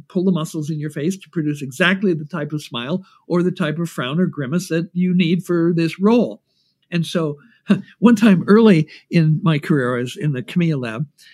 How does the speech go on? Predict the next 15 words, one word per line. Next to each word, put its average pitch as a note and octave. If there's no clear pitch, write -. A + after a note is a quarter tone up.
and D3+
I C#3
was C#3
training F3
a C#3+
group D3+
of, C3
uh, B2+
twenty F#3+
students C3+
from A2
San C#3+
Francisco C3+
State. A#2
And D#3